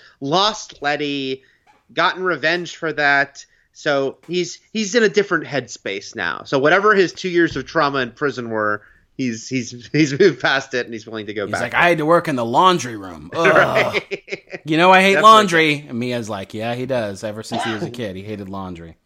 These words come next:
Speaker 1: Never again. I liked Brian holding the ankle of the guy.
Speaker 2: That was good. That was really fun at the end, too.
Speaker 1: <laughs>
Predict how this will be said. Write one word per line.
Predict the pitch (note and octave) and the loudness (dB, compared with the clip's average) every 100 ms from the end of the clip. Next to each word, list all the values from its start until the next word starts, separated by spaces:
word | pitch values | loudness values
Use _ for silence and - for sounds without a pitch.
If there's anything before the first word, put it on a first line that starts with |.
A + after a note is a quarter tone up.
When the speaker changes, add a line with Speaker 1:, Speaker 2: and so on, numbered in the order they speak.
| _ _ | _ _
Speaker 1:
Never | B2+ E3 D#3+ | -4 -2 -2
again. | D#3 A#2+ - - | -4 -6 -8 -2
I | D#3 | 2
liked | E3 E3+ - D3 | 2 2 -4 -10
Brian | C#3 D3 D3+ C#3 C3+ - | -2 2 2 -2 -6 -14
holding | - D3 C#3 C3 | -8 -4 -2 -2
the | B2 A#2+ | -2 -2
ankle | B2+ B2+ B2 A#2 | -2 -2 0 0
of | A2 | 0
the | A2 | 0
guy. | - | 6
Speaker 2:
That | A3+ B3+ | 10 12
was | A3 | 10
good. | - G3 D#3+ | 10 8 8
That | D#3 | 6
was | E3+ D#3+ | 2 2
really | D#3 | 0
fun | - B3 F3+ | 0 -2 2
at | D3+ | 2
the | C#3+ | 2
end, | C#3 A#2 | -2 -2
too. | E3 C3 | -2 -2
Speaker 1:
<laughs> | - | -4